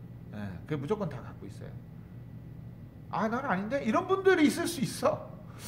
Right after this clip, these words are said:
"아, 난 아닌데?" 맞습니다. 그게 맞아요. 제가 그 메모를 해서 몇백 명을 했었는데, 어, 그게 맞아요. 예. 아이고.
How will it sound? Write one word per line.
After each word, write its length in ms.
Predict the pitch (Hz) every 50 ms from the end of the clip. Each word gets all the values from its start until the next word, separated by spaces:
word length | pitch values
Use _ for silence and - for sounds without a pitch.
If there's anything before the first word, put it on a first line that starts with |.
| - - - - - -
"아, 80 | 262 277
난 160 | 294 311 320
아닌데?" 640 | 294 254 254 285 294 269 294 311 330 330 - - - - - - - - - - - - - - - - - - - - - - - - - - - - - - -
맞습니다. 560 | - 123 113 113 - - - 95 90 71 69 - - - - - - - - - -
그게 140 | 143 143 139
맞아요. 420 | 120 113 117 113 117 107 104 104
제가 400 | 110 139 143 151 160 160 151 156
그 300 | 156 151 147 143 139 127 113
메모를 480 | 123 135 151 175 175 170 165 165 165
해서 200 | 165 175 175 180
몇백 280 | 135 123 117 - 190 180
명을 260 | 180 170 160 156 156
했었는데, 640 | 180 170 - 185 160 143 135 139 180 175 131 95 80 - - - - -
어, 360 | 123 127 123 117 110 104 98 -
그게 140 | 120 123 117
맞아요. 240 | 107 87 82 80 82 - - - - - - - - - - - - - - - - - -
예. 760 | - - - - - - - - - - - - - - 98
아이고. 1160 | 123 151 185 208 202 220 233 233 240 240 240 240 240 240 240 240 233 196 147 - - - - -